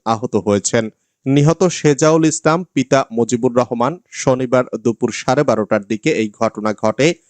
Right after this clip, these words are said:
স্থানীয় সূত্রে জানা গেছে, পূর্ব বিরোধের জেরে সদর ইউনিয়ন পরিষদের সদস্য কামরুল ইসলাম ও সাবেক চেয়ারম্যান সাজ্জাদ মাহমুদ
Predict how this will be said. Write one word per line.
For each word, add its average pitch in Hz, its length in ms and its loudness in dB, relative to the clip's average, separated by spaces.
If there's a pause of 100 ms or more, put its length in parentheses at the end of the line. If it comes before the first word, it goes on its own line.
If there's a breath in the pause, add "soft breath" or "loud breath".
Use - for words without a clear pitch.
(300)
স্থানীয় 165 440 0
সূত্রে 151 400 0
জানা 123 260 0
গেছে, 123 300 -2
পূর্ব 135 340 0 (140)
বিরোধের 120 480 0
জেরে 117 280 2 (100)
সদর 131 440 0
ইউনিয়ন 120 420 0
পরিষদের 113 560 0
সদস্য 127 400 -2 (560 soft breath)
কামরুল 151 380 2
ইসলাম 113 320 -2 (120)
ও 123 80 4
সাবেক 135 460 0
চেয়ারম্যান 127 440 0
সাজ্জাদ 139 540 0
মাহমুদ 135 400 0